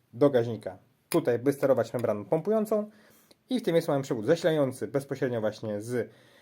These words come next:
zbiornika. Jest to przewód właśnie, do którego z drugiej strony zamontowaliśmy filtr paliwa nowy i podłą-, podłączamy go w tym miejscu. Yy, teraz tak, w tym miejscu podło-, podłączamy przepustnicę,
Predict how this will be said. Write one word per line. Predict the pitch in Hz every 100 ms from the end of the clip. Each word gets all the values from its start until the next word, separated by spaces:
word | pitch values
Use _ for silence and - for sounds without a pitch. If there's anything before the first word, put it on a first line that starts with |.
| _ _ -
zbiornika. | 143 175 214 208 202 - _ _ -
Jest | 127
to | 147
przewód | 175 151 135
właśnie, | 135 139
do | 135
którego | - 139 120
z |
drugiej | 160 151 139
strony | 139 131
zamontowaliśmy | 127 131 120 120 117 113 110 101 _ _ _
filtr | - 143 - - - _
paliwa | 127 160 180
nowy | 175 196 196 196 - _ _ -
i | 233
podłą-, | 160 151 143
podłączamy | - 151 139 139 165 147
go | 123 147 - _ - _ -
w | - -
tym | 135
miejscu. | 104 92 - - _ _ _ _ _ _ _ _ - - - - _ _ _
Yy, | - 131 127 123 120 117 120
teraz | 180 170 -
tak, | 90 - - _ -
w |
tym | - 214
miejscu | 170 143 143
podło-, | 123 127
podłączamy | - 131 123 123 127 110 101
przepustnicę, | 147 139 131 117 104